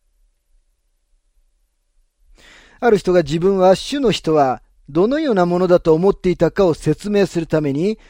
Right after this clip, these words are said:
私に手紙を書いてきました。彼は数ページにわたって次から次へと聖書の箇所を引用していましたが、一度もヨエル書の説を引用してはいませんでした。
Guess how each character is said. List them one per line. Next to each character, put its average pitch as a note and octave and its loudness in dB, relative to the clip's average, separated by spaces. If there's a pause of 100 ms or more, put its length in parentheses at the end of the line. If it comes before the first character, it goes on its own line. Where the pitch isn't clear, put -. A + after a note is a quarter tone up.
(140)
私 A3 0
に A3 -2
手 D#3+ 0
紙 A#3 2
を A3 -2
書 A3+ 4
い G3+ 0
て F3+ 0
き - -10
ま - -18
し - -20
た。 - -20 (1600)
彼 G3 2
は D#3+ 4
数 B3+ -6
ペ C4+ 0
ー G#3+ 2
ジ F3 -8
に F3 -2
わ D#3+ 4
た E3 0
っ D3+ -2
て G3+ 2 (200)
次 A3+ -6
か B3+ 2
ら F#3 4
次 F3 -4
へ E3 2
と A#2+ -8 (140)
聖 C#4 -6
書 F3+ -8
の E3 -4
箇 G#3 -2
所 F3 -2
を D#3+ 0
引 F#3 -4
用 G3 -2
し - -10
て F3 0
い E3 0
ま D#3 -2
し - -6
た C3 -8
が、 A2+ -8 (260)
一 F#3+ -6
度 C4+ -2
も A#3+ 0 (220)
ヨ F#3 4
エ C4+ 0
ル B3+ -4
書 G#3+ -4
の G3+ -4
説 - -6
を F3 2
引 F#3 -2
用 F#3+ -2
し - -8
て G3+ -2
は F#3+ 4
い C#3 0
ま D#3+ -2
せ D#3 -2
ん A2+ -6
で - -18
し - -20
た。 - -20